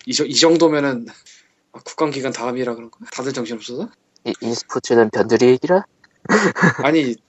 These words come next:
Speaker 1: 사만 명이 모이면 변두리고 나발이고가 아니지. 그건 이미 사감에서 사만 명인데. 아, 황당하네요.
Speaker 2: 아, 결승, 아니, 상암에서. 응.
Speaker 1: 아니, 그러니까 이거는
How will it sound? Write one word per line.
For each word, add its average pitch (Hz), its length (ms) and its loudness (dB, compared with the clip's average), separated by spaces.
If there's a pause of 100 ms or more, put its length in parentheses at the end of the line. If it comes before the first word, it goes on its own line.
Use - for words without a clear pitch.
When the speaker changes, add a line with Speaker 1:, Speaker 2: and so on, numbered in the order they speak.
(160)
Speaker 1:
사만 196 340 0
명이 202 160 0
모이면 143 360 -4
변두리고 113 420 -8
나발이고가 135 520 -10
아니지. - 340 -4
그건 - 280 -10
이미 120 180 -12 (1500)
사감에서 139 420 -2
사만 135 280 -2
명인데. 117 320 -8 (920)
아, 120 180 -6
황당하네요. 123 580 -6 (200)
Speaker 2:
아, 117 100 -4
결승, 110 380 2 (100)
아니, 101 160 4
상암에서. 139 520 0 (260)
응. 92 80 -12 (1500)
Speaker 1:
아니, 160 160 2
그러니까 196 220 2
이거는 175 680 0